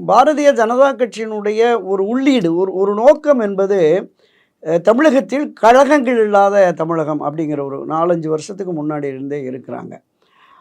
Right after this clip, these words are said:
அப்ப இந்த கழகங்கள் இல்லாத தமிழகம் என்கிற நிலைப்பாட்டை உருவாக்குவதற்கான ஒரு வியூகங்களை வகுத்து களம் இறங்குறாங்க.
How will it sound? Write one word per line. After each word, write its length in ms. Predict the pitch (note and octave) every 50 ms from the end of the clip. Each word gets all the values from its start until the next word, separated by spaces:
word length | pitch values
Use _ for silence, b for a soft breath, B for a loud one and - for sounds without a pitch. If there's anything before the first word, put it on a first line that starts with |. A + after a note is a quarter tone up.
| b b
அப்ப 260 | - F3 F3+ G#3+ A3+
இந்த 140 | G#3+ G#3 G3
கழகங்கள் 560 | F#3 G#3 G#3+ B3+ D4 C#4+ D#4 D4+ C#4 C#4+ C4+
இல்லாத 380 | B3+ B3+ B3+ B3 B3 A#3 B3
தமிழகம் 520 | A#3 - A3 G3+ G#3 A3+ A#3 G#3+ A3 A#3+ A3+
என்கிற 300 | G#3 G3+ G#3 G3+ G#3 G#3
நிலைப்பாட்டை 680 | G3 F#3+ G3+ A#3 C4 B3 B3+ C#4 B3+ A3+ A#3 A#3+ A3
உருவாக்குவதற்கான 1120 | G#3 F#3 F#3 G3+ A3+ A#3 A#3+ A#3 A#3 G#3 G#3+ G#3+ G3+ G3 G3 F#3+ F3+ F3+ G3 F#3+ G#3+ A3
ஒரு 120 | G3+ F3+ F3+
வியூகங்களை 640 | E3 F3+ A3 B3+ C4+ B3+ A#3 A3 G#3+ G#3 G3 F#3+ F3+
வகுத்து 320 | F3+ F#3 F#3+ F3+ G#3+ G#3
களம் 300 | - - F3+ F#3 G3 F#3+
இறங்குறாங்க. 480 | E3+ D#3+ D#3 C#3 C3+ B2+ B2 B2 B2